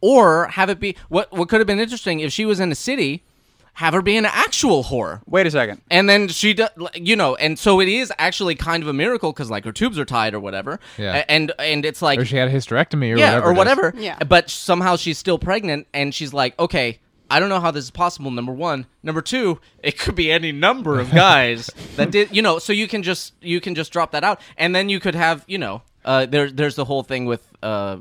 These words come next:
Speaker 1: Mary Magdalene being conflated with the, you know, the
Speaker 3: The Virgin Mother.
Speaker 1: wi-, with the, no, Mary Magdalene
Speaker 3: Oh,
Speaker 1: being
Speaker 3: oh.
Speaker 1: conflated with the, you know, "Let he who is without sin," like, saving that prostitute
Speaker 3: Oh,
Speaker 1: from
Speaker 3: oh,
Speaker 1: being
Speaker 3: oh.
Speaker 1: stoned by the crowd. She's been conflated with Mary Magdalene.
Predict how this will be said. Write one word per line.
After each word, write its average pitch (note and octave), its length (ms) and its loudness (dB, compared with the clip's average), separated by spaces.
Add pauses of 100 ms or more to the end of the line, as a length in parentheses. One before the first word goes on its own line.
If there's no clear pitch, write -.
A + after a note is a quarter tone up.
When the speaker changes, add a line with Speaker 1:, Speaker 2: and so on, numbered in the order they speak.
Speaker 1:
Mary A#2+ 260 -2
Magdalene A2+ 500 -4
being A2 240 -8
conflated G#2 520 -8
with G2+ 220 -12
the, F#2 280 -8 (300)
you G#2 100 -12
know, F#2 180 -10
the F2+ 180 -8
Speaker 3:
The A2 60 -4
Virgin F#2+ 280 -6
Mother. F#2 300 -8 (300)
Speaker 1:
wi-, D3 240 -2
with D#3 220 -4
the, C#3 280 -2
no, D3+ 180 0
Mary C3+ 240 -2
Magdalene B2+ 380 0
Speaker 3:
Oh, - 40 0
Speaker 1:
being F#2+ 140 0
Speaker 3:
oh. - 100 -10
Speaker 1:
conflated A#2+ 320 -4
with A2 180 -8
the, G#2 220 -4
you G#2+ 120 -10
know, F#2+ 160 -10 (220)
"Let G#2 140 -8
he A#2 160 -6
who A2 120 -6
is G2+ 120 -8
without G2+ 320 -6
sin," G#2 300 -10
like, F#2 240 -10
saving G#2 380 -10
that F#2 200 -12 (340)
prostitute B2 640 -8 (260)
Speaker 3:
Oh, A2+ 180 2
Speaker 1:
from - 120 0
Speaker 3:
oh, - 20 2
Speaker 1:
being G#2 140 2
Speaker 3:
oh. - 80 0
Speaker 1:
stoned D3+ 220 0
by B2 120 0
the A2+ 80 -4
crowd. C3+ 380 -4 (420)
She's F#3 300 -6
been D3+ 280 -4
conflated C3+ 520 -4
with A2 160 -10
Mary A#2 220 -4
Magdalene. G#2+ 680 -8